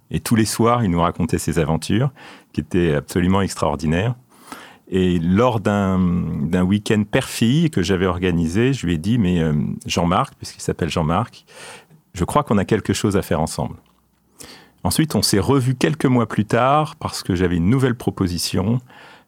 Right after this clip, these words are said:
Euh, avec Hélène, on est assez, euh, prolifique en <laughs> imagination. Et j'ai proposé un trek avec des ânes en famille dans les monts du Jura. Et là, à nouveau, avec nos ânes, je vais le voir et je lui dis, « Jean-Marc, ça y est, je suis prêt à,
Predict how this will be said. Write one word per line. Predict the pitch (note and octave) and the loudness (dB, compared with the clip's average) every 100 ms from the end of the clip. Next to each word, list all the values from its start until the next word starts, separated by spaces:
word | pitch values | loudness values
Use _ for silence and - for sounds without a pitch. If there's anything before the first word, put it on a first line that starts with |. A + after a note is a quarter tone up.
| - | -6
Euh, | D#2 | -4
avec | D#2+ F2 - | -2 -2 -2
Hélène, | E2 F2+ | -2 -2
on | F2 E2 | -2 -2
est | |
assez, | E2 - F#2+ F2 E2+ | -4 -4 -2 -2 -2
euh, | D#2+ D#2 D#2+ C2+ - _ _ - | -4 -6 -8 -12 -16 _ _ -4
prolifique | - A#2 G#2+ - G#2+ F#2+ | 0 0 0 -2 -2 0
en | F2+ - - | 0 -2 -6
<laughs> | - - - | -2 -2 2
imagination. | A2 G2+ G#2 A2 F#2+ F#2+ - A2+ C#3 - - - C4+ - G#2+ | 2 4 2 4 2 2 0 0 0 -4 -8 -4 -4 -2 0
Et | G2 F#2 F2+ | 2 4 2
j'ai | F2+ | 2
proposé | - G2 G#2 G2 | 0 0 0 2
un | A#2+ | 2
trek | F#2 - C3 B2+ | 0 0 0 2
avec | F#2+ F2+ E2 | 2 2 2
des | E2+ E2+ | 2 4
ânes | A2+ C3 B2+ | 4 2 0
en | - A#2+ | 0 0
famille | - G#2 G#2+ A#2+ C#3 C#3+ - - | 2 2 4 4 4 0 -2 -8
dans | F#2+ F#2+ G#2+ A2+ | -4 0 2 2
les | G2+ F2+ | 2 2
monts | G2+ A#2+ | 4 2
du | A2 | 2
Jura. | G#2 E2+ D2 _ _ _ _ _ _ _ _ - | 0 0 -2 _ _ _ _ _ _ _ _ -4
Et | E2+ | 0
là, | F#2 A2 | 2 2
à | |
nouveau, | F#2 F2+ F2 A2+ | 0 0 0 2
avec | G2+ E2 | 0 -2
nos | D#2+ D#2 F2 | -2 0 0
ânes, | G2+ | 0
je | E2 | -2
vais | E2+ | -4
le | |
voir | D2+ F2+ G2+ | -2 0 0
et | F2 | -2
je | |
lui | - | -6
dis, « | E2 F2+ | -6 -4
Jean-Marc, | E2 E2+ G2 | 0 0 -2
ça | - E2 | -6 -4
y | F2+ | -4
est, | |
je | - | -4
suis | - - | -10 -10
prêt | - G2+ | -4 -2
à, | A2+ D#2 E2 | -2 -4 -8